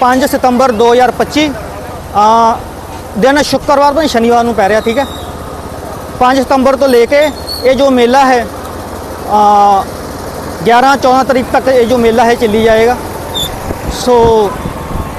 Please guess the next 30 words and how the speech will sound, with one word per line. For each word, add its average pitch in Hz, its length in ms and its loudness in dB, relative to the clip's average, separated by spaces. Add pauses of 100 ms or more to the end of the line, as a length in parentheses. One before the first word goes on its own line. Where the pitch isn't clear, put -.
(320)
ਇਹ 262 120 2
ਜੋ 302 180 0
ਛਪਾਰ 254 360 2
ਦਾ 285 100 2
ਮੇਲਾ 262 340 4
ਹੈ, 277 160 4
ਅ, 220 560 2 (880)
ਮੰਡੀ 247 300 2
ਅਹਿਮਦਗੜ੍ਹ 285 440 2
ਸ਼ਹਿਰ 262 240 2
ਦੇ 285 80 0
ਵਿੱਚ 285 180 0
ਲੱਗਦਾ 247 340 4
ਹੈ 269 80 2
ਤੇ 269 160 0
ਮੰਡੀ 240 280 2
ਅਹਿਮਦਗੜ੍ਹ 277 320 2
ਸ਼ਹਿਰ 254 220 2
ਤੋਂ 269 140 0
ਲਗਭਗ 247 340 2
ਦੋ 226 240 2
ਕਿਲੋਮੀਟਰ 247 440 2
ਦੂਰ 247 220 0
ਹੈ 254 120 2
ਪਿੰਡ 247 260 0
ਛਪਾਰ, 233 460 2 (480)
ਜਿੱਥੇ 247 240 2
ਪੰਜਾਬ 240 500 4
ਦਾ 254 140 2
ਬਿਗੇਸਟ 240 440 2